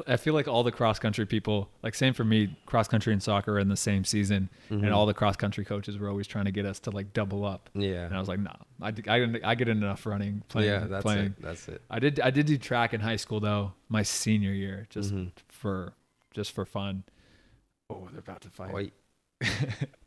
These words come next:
Speaker 1: Um, all right, and then so you're with the, uh, was it called the Nitros?
Speaker 2: Yeah,
Speaker 1: Right, the
Speaker 2: North Carolina
Speaker 1: Nitros?
Speaker 2: Nitros.
Speaker 1: Were you with them, like, your entire, from, like, age ten up until high school, or how did that work?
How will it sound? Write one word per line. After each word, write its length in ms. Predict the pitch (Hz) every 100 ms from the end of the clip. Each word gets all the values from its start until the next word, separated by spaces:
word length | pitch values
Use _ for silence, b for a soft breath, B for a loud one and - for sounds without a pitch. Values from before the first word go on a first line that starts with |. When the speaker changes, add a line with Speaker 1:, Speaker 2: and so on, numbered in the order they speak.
| B B B B
Speaker 1:
Um, 300 | - 131 127
all 140 | 131 156
right, 160 | 147 113
and 80 |
then 120 | 143 151
so 400 | 180 156 147 - B B B
you're 280 | 127 127 139
with 260 | 143 156 -
the, 320 | 143 135 135
uh, 320 | 127 120 117
was 140 | 123
it 60 | 120
called 180 | 120 107
the 60 | 104
Nitros? 600 | 120 135 - 160 202 120
Speaker 2:
Yeah, 220 | 110 104
Speaker 1:
Right, 180 | 127 98
the 60 |
Speaker 2:
North 220 | 113 120 -
Carolina 220 | 135 147 92 92
Speaker 1:
Nitros? 120 | -
Speaker 2:
Nitros. 60 | -
Speaker 1:
Were 80 | 135
you 160 | 139 131
with 280 | 143 147
them, 400 | 143 143 131 120 -
like, 220 | 120 110
your 140 | 120
entire, 440 | 117 - 127 123 123
from, 180 | 117 110
like, 180 | 104 -
age 340 | 113 107 - - _ -
ten 340 | 127 120 120
up 220 | 110 107
until 280 | 117 104 107
high 200 | 95 117
school, 340 | 120 - 131 117
or 80 |
how 160 | 101 110
did 80 | 107
that 160 | 107
work? 260 | 104 98